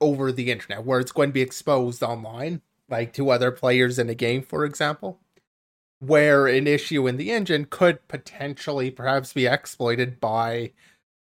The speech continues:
a remote attacker. Something like Nvidia being, you know, your own local hardware, the drivers, the attack surface, you know, privilege escalation.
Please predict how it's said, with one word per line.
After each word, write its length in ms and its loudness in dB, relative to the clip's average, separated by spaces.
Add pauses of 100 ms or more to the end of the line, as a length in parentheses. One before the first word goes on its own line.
(180)
a 80 6
remote 340 4
attacker. 580 -6 (640)
Something 240 2
like 200 4
Nvidia 760 4
being, 420 2
you 140 0
know, 100 4
your 240 4
own 160 2
local 360 -2
hardware, 600 4
the 120 0
drivers, 720 2 (720)
the 220 2
attack 420 2
surface, 400 -4
you 80 -4
know, 120 2
privilege 400 -2
escalation. 760 -4